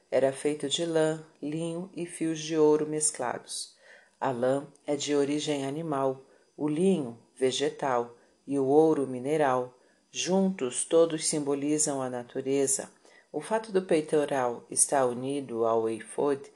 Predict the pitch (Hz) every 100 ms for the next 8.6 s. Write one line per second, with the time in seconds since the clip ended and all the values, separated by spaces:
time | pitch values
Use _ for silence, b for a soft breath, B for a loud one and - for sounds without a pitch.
0 | B B - - 170 156 156 175 156 160
1 | 143 - 147 - 151 147 139 135 - 151
2 | 143 - 139 139 139 135 - - 131 -
3 | - - - _ - 131 135 - 135 135
4 | 151 151 139 135 135 147 156 123 - 135
5 | 131 131 131 131 127 139 151 190 B B
6 | B B - 175 180 180 208 175 160 165
7 | 175 156 151 156 - 143 147 143 143 143
8 | 131 131 - 143 147 -